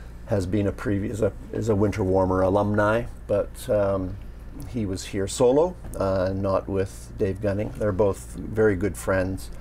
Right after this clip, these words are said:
They've re-, released a couple of albums together, and the two of them together have amassed, you know, a, a couple of dozen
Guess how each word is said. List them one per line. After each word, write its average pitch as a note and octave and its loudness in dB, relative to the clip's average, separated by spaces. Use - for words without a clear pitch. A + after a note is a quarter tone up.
They've G2 2
re-, G2 -2
released G2+ 2
a G#2 -2
couple - -2
of F#2 2
albums F#2+ 2
together, G2 4
and G#2+ 0
the A2 2
two D3 2
of G#2+ 2
them F#2+ 2
together F#2 2
have F2+ 2
amassed, F2+ 0
you A2+ -4
know, G2 -2
a, - 0
a A2+ 0
couple - -2
of F#2 2
dozen F#2 0